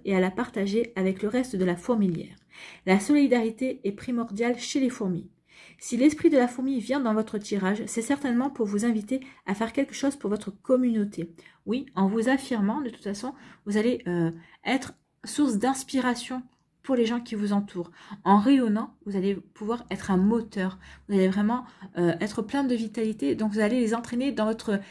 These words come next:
sillage, en fait, hein. Vous allez être un, euh, vous allez vous montrer tel un leader, en fait. Cela peut correspondre aussi à n'importe quelle action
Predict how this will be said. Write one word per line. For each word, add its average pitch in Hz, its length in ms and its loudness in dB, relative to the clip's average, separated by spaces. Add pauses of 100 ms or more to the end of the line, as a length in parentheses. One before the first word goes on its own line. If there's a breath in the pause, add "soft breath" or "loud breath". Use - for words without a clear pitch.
(100)
sillage, 233 540 0
en 180 80 0
fait, 180 320 -8
hein. 202 80 -4
Vous 208 120 -2
allez 220 100 4
être - 180 -6
un, 202 220 2 (100)
euh, 190 220 0
vous 202 240 0
allez 202 100 2
vous 214 80 -2
montrer 202 320 -2 (460 loud breath)
tel 240 180 0
un 214 60 4
leader, 180 420 0
en 170 160 -14
fait. - 220 -20 (1600 loud breath)
Cela 277 260 6
peut 285 160 2
correspondre 262 460 0
aussi 240 180 -6
à 226 60 0
n'importe 247 340 -2
quelle 226 160 -2
action 214 340 -6